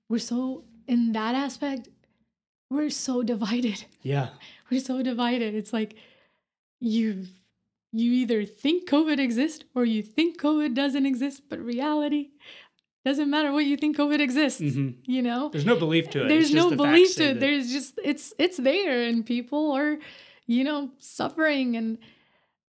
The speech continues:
Speaker 1: it's just so hard. Like, I've, yeah, that's the biggest thing I've learned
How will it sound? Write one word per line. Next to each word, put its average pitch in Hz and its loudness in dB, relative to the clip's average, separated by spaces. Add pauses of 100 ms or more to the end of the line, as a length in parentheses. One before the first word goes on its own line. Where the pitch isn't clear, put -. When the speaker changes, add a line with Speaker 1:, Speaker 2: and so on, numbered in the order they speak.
(100)
Speaker 1:
it's - -2
just - -2
so 226 0
hard. 233 -4 (360)
Like, 226 -8 (680)
I've, 226 -2 (420)
yeah, 220 -4
that's 226 -4
the 262 -2
biggest 220 -4 (400)
thing 233 0
I've 214 -4
learned 220 -2